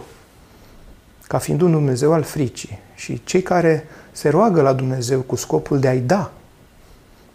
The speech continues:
da? Sunt într-acest nivel de ignoranță, sub două sute nivel de calibrare. Majoritatea oamenilor, din păcate, aici se află. Da? Un Dumnezeu al fricii, un Dumnezeu răzbunător,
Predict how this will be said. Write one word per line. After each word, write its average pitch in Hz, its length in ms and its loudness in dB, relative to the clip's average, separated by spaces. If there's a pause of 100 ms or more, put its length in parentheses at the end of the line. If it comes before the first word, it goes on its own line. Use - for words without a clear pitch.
da? 190 200 -10 (200)
Sunt - 400 -4 (140)
într-acest 175 460 -4 (420)
nivel 147 300 0
de 160 80 2
ignoranță, 127 600 -2
sub - 320 -6
două 156 280 -4
sute - 260 -8
nivel 143 300 -4
de 139 80 -8
calibrare. 127 520 -8 (1400)
Majoritatea 196 560 0
oamenilor, 190 300 2
din 160 140 -2
păcate, 202 380 -2
aici 233 260 -2
se - 160 -10
află. - 300 -12 (720)
Da? 180 80 -6
Un 180 180 -4
Dumnezeu 143 400 0
al 143 100 4
fricii, 170 420 0
un 185 100 2
Dumnezeu 135 400 0
răzbunător, 139 760 2